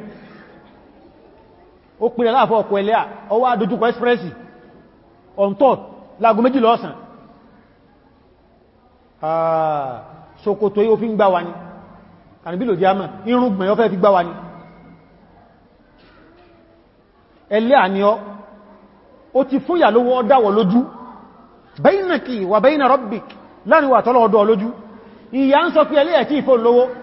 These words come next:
one thousand ẹlẹ́yà tó lóun fún yà, ó sì ra nǹkan two hundred naira,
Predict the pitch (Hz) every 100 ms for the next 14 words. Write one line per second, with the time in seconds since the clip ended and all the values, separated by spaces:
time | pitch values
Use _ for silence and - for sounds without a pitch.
0 | - 339 403 - 320 294 277 359 - 311
1 | 320 196 262 262 - - - - - -
2 | - - 277 294 254 214 226 226 240 220
3 | 202 180